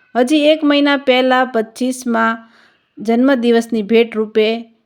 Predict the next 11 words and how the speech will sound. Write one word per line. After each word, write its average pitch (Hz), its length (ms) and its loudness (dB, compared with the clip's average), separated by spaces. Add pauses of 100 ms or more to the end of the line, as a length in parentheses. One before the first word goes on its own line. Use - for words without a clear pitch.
(140)
એમણે 220 440 -2 (200)
તંદ્રીલના 254 520 0
હાથમાં 214 580 -4
એકવીસ 233 600 -4 (440)
ક્રેડિટ 233 480 -2 (840)
કાર્ડ 220 300 -2
જ 233 180 -2
મૂકતા 220 840 -6
કહ્યું 208 360 -4
હતું, 170 220 -16 (1200)
"સ્પેન્ડલ 269 760 2